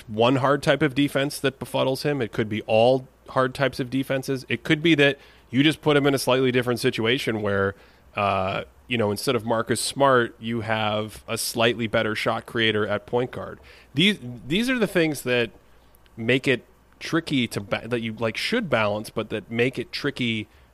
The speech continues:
to make an assessment, I think, at the end of the day. And it goes back to the full circle to the thing about being punished by continuing to move on.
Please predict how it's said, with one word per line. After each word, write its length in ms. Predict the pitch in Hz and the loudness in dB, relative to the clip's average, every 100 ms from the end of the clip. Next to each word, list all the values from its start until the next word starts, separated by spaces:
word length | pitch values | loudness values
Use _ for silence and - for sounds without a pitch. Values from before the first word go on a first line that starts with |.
| - | -6
to 120 | 120 | 0
make 200 | 117 117 | 2 2
an 80 | 107 | -2
assessment, 460 | 101 147 151 127 | 0 0 0 0
I 80 | 107 | -2
think, 240 | 101 110 104 | 0 -2 -4
at 100 | 101 | -8
the 120 | 101 | -6
end 180 | 104 98 | -6 -8
of 120 | 92 | -12
the 80 | 95 | -6
day. 540 | 123 135 123 110 101 - _ _ _ | 0 2 2 0 -6 -12 _ _ _
And 400 | 131 127 123 117 | 2 4 4 2
it 120 | 123 120 | -4 0
goes 160 | 135 | 0
back 220 | 131 117 | 2 2
to 100 | - | 0
the 280 | 107 101 95 - | 0 0 0 0
full 200 | 156 135 | 0 2
circle 320 | 135 113 101 | 2 0 -2
to 120 | 107 | -2
the 100 | 98 | -4
thing 180 | 117 101 | -4 -2
about 240 | 98 98 | -2 -4
being 160 | 98 98 | -6 -10
punished 580 | - 120 101 92 - - _ _ _ - | -4 -2 -2 -4 -10 -16 _ _ _ -4
by 100 | 104 | -2
continuing 520 | 107 101 123 110 98 | -2 -2 -2 0 -4
to 80 | - | -4
move 240 | 95 104 | -4 -2
on. 360 | 110 131 104 95 | 2 2 0 -4